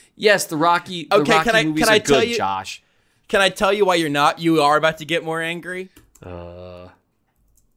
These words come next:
Speaker 2: Because Nate betrayed us. Nate took our trust. He took our heart in his hands, and
Speaker 1: Yeah.
Speaker 2: he shattered it on the ground. He Gronk spiked it like so many footballs.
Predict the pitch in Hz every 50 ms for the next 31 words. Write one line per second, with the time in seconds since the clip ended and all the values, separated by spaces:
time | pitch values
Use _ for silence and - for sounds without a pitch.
0 | _ _ _ _ _ _ _ _ _ _ _ _ _ _ _ 131 156 165 202 202
1 | 175 147 175 196 233 254 190 202 - - - 160 147 139 120 107 101 - - -
2 | - - - _ _ _ _ _ _ _ _ - 190 240 277 - 185 - 233 214
3 | - 175 160 151 - - 180 175 185 208 233 - - - - _ - 185 175 -
4 | - 208 202 170 156 143 131 120 147 156 175 - 160 156 147 143 123 - - 135
5 | 131 143 165 185 208 220 214 - - - _ _ _ _ _ _ 147 160 147 123
6 | 113 113 131 175 - - - - - 165 147 165 180 196 208 202 208 202 - 170
7 | 170 156 147 139 120 135 147 151 147 139 156 147 131 123 160 165 180 208 147 -
8 | - - - 160 156 151 139 - 151 151 - 143 135 127 - - 170 170 175 175
9 | 170 165 151 131 - 151 143 - - 127 117 113 110 110 107 -